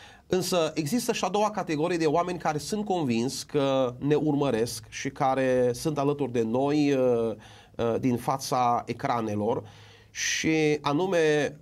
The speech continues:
oamenii care au avut o relație cu Dumnezeu, care au, uh, început bine, dar care în momentul de față au dificultăți serioase în această relație cu Dumnezeu.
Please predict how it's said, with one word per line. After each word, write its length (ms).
oamenii 400
care 320
au 200
avut 340
o 480
relație 540
cu 120
Dumnezeu, 720
care 680
au, 240
uh, 400
început 420
bine, 400
dar 200
care 520
în 160
momentul 380
de 100
față 520
au 360
dificultăți 840
serioase 760
în 180
această 640
relație 480
cu 100
Dumnezeu. 540